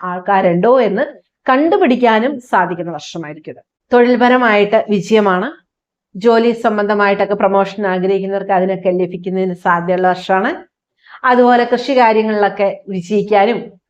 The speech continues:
നാൽക്കാലി ലാഭം ഉണ്ടാവുന്നതിനും ഒക്കെ സാധ്യതയുള്ള വർഷമാണ് ട്ടോ. സന്താനങ്ങളുടെ വിജയം, പുരോഗതി, നേട്ടങ്ങൾ ഒക്കെ നേടിയെടുക്കാൻ പറ്റുന്ന വർഷമാണ്. അപ്പോ ഇത്രയും സമയം എന്നോടൊത്ത്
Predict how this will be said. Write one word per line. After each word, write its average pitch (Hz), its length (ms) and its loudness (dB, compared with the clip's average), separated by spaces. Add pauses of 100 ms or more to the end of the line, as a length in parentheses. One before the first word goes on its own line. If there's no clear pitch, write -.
(120)
നാൽക്കാലി 214 680 0
ലാഭം 190 440 0
ഉണ്ടാവുന്നതിനും 190 640 0
ഒക്കെ 180 240 -6
സാധ്യതയുള്ള 175 600 -2
വർഷമാണ് 165 520 -4
ട്ടോ. 196 120 0 (400)
സന്താനങ്ങളുടെ 202 600 2
വിജയം, 202 520 0
പുരോഗതി, 196 580 2
നേട്ടങ്ങൾ 185 520 -4
ഒക്കെ 208 240 -6
നേടിയെടുക്കാൻ 180 640 -4
പറ്റുന്ന 170 260 -6
വർഷമാണ്. 175 540 -4 (560)
അപ്പോ 269 420 0 (100)
ഇത്രയും 392 420 0 (100)
സമയം 180 440 -2
എന്നോടൊത്ത് 202 600 -2